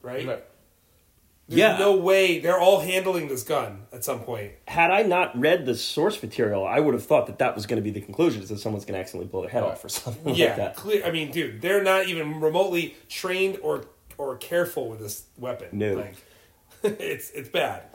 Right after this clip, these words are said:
Speaker 3: Especially Vern when he's doing guard duty. I would
Speaker 2: Right.
Speaker 3: never give a gun to,
Speaker 2: No.
Speaker 3: to Vern. You kidding me? Vern, you're gonna, you're gonna stay
Speaker 1: Yeah.
Speaker 3: awake and just wake us up if there's problems.
Speaker 1: He has A D D, like,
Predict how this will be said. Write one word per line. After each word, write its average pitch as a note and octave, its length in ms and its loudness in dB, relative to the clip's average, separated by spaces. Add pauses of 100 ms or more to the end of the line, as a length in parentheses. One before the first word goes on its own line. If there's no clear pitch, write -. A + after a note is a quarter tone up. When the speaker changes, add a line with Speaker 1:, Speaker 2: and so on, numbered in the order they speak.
(160)
Speaker 3:
Especially G#3+ 600 6
Vern C#3+ 560 8
when B2 100 6
he's A#2+ 140 2
doing B2+ 240 2
guard C#3 240 2
duty. G2 280 -4
I C#3 80 2
would G#3+ 120 4
Speaker 2:
Right. G3+ 120 6
Speaker 3:
never A#3 260 8
give F3+ 120 6
a C3 60 0
gun A#2 200 -2
to, D3 80 -4
Speaker 2:
No. D3+ 320 4
Speaker 3:
to A2+ 80 0
Vern. F#2+ 360 -6
You B2 140 -4
kidding F3 260 2
me? A3+ 220 0
Vern, F3+ 200 6
you're F3 80 2
gonna, G3+ 200 2
you're F#3 160 2
gonna F3+ 100 2
stay F3 180 0
Speaker 1:
Yeah. D3+ 80 6
Speaker 3:
awake D3+ 220 4
and C3 80 -4
just C3+ 120 -6
wake G3+ 180 2
us - 100 -4
up D#3 120 4
if - 100 -6
there's A2+ 140 -4
problems. - 340 4
Speaker 1:
He A#3+ 60 4
has A#3+ 300 2
A - 60 -16
D G3+ 320 -2
D, G3 220 0
like, D3+ 300 -2